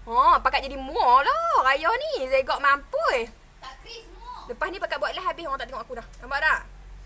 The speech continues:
Speaker 1: Ha, ni Bella ajak. Kadang setengah orang ni pun tak ajak kat cik dah. Cik tu sampai, sampai duk ngangor tengok. Ha, ni kat Bella ajak bagi cik faham. Okey, belah atas pula, ambil betul-betul atas bulu kita hak last sekali. Takat ni, ni takat ni.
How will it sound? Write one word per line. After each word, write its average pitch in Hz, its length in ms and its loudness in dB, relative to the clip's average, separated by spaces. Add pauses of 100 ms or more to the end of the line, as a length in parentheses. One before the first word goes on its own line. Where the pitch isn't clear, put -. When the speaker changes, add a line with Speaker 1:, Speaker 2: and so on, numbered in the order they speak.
(580)
Speaker 1:
Ha, 233 160 -6
ni 508 80 -2
Bella 440 320 0
ajak. 226 800 -2
Kadang 381 160 -2
setengah 427 240 -4
orang 403 100 -2
ni 415 60 -6
pun 415 80 -10
tak 302 160 -4
ajak 339 160 -4
kat 262 160 -6
cik 427 160 -6
dah. 392 160 -4
Cik - 200 -8
tu 349 80 -12
sampai, 359 200 -4 (320)
sampai 320 240 -4
duk 262 80 -4
ngangor 403 480 -2
tengok. 262 280 -4 (120)
Ha, 311 320 -4
ni 349 80 -12
kat 269 80 -8
Bella 262 240 -4
ajak 233 160 -6
bagi 240 240 -8
cik - 40 -10
faham. 247 360 -6
Okey, 269 240 -2 (160)
belah 285 320 0
atas 285 400 2
pula, 247 400 0
ambil 262 240 -2
betul-betul 269 480 -6
atas 294 240 -2
bulu 262 240 -10
kita 277 240 -8
hak 277 160 0
last 262 160 -4
sekali. 262 240 -6
Takat 294 160 -6
ni, 269 160 -8
ni 226 80 -6
takat 226 160 -8
ni. 220 100 -10